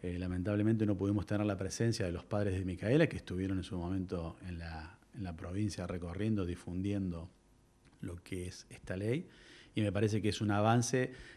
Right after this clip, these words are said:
tanto en la construcción ciudadana como en la sociedad, a esto de que todos los funcionarios públicos debemos tener perspectiva de género. Y a posteriori, otro tema que se va a tratar seguramente cuando ingrese el tema del presupuesto,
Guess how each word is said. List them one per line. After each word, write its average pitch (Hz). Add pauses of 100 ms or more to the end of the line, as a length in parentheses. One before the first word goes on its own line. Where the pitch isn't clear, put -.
tanto 101
en 92
la 90
construcción 95
ciudadana 104
como 101
en 95
la 85
sociedad, 107 (500)
a 90
esto 98
de 92
que 90
todos 104
los 92
funcionarios 90
públicos 127
debemos 90
tener 92
perspectiva 92
de 92
género. 120 (680)
Y 104
a 95
posteriori, 127
otro 117
tema 113
que 95
se -
va 95
a -
tratar 98
seguramente 95
cuando 85
ingrese 90
el 87
tema 87
del 90
presupuesto, 101